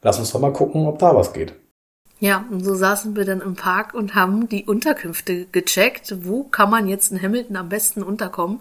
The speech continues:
Speaker 2: Ähm, hatten auch mal geguckt für Raglan. Das ist ja ein ganz bekannter Surfort, also die längste Welle der Welt.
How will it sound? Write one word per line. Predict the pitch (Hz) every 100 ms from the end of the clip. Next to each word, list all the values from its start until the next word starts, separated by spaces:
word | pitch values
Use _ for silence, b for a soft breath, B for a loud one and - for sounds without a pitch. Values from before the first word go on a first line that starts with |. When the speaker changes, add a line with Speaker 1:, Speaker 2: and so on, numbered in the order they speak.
| -
Speaker 2:
Ähm, | 185 185 185
hatten | 196 214
auch | 208
mal | 190
geguckt | 185 185 196
für | - 190
Raglan. | 185 196 208 226 247 - _
Das | 190
ist | 185
ja |
ein | 175
ganz | 180 196
bekannter | 196 - 185 190
Surfort, | - 190 190 190 190
also | - 180
die | 175 180 -
längste | 170 185 208 - 185
Welle | 185 190
der | 180 175 180
Welt. | 175 254 359